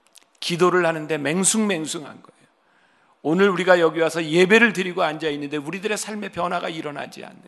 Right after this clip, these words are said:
거예요. 이것처럼 우리를 비참하게 만드는 일이 어디 있을까? 저는 우리 목회자들에게 늘 그런 이야기를 해요. "우리는 예배에 목숨을 걸자."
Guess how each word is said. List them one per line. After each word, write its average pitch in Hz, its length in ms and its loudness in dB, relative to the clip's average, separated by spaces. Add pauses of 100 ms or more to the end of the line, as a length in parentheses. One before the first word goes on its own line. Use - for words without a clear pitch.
(120)
거예요. 180 160 -20 (960)
이것처럼 226 600 2
우리를 196 340 -6
비참하게 185 540 -6
만드는 131 500 -8
일이 123 300 -14
어디 113 300 -10
있을까? - 520 -20 (680)
저는 190 200 -12
우리 190 140 -10
목회자들에게 147 1120 -10
늘 151 180 -10
그런 139 300 -14
이야기를 - 480 -18
해요. 214 180 -16 (520)
"우리는 123 440 -8
예배에 113 400 -10
목숨을 165 760 -10
걸자." - 440 -18